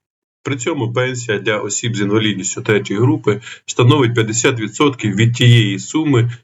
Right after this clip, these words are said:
яку вони могли б отримувати, якби вийшли на заслужений відпочинок за віком. У будь-якому разі пенсія не може бути меншою, ніж дві тисячі триста шістдесят одна гривня. Це показник прожиткового мінімуму в Україні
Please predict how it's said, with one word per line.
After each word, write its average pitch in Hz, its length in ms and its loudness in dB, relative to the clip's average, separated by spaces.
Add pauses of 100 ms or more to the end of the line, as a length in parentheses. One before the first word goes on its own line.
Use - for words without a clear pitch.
яку 135 240 4
вони 113 220 2
могли 107 380 4
б 123 120 -4
отримувати, 113 680 4
якби 98 300 4
вийшли 110 400 2
на 95 120 4
заслужений 95 580 2
відпочинок 95 600 2
за 110 160 2
віком. - 300 -8 (680)
У 120 80 4
будь-якому 120 560 4
разі 127 400 2
пенсія 104 560 0
не 101 100 -2
може 98 320 0
бути 92 300 -6
меншою, 113 560 2
ніж 101 260 -2 (100)
дві 101 100 -2
тисячі 117 420 0
триста 104 300 -2
шістдесят 101 440 0
одна 95 180 2
гривня. 117 580 -2 (340)
Це 170 140 0
показник 120 540 2 (220)
прожиткового 101 600 2
мінімуму 110 520 2
в 92 80 -2
Україні 95 560 0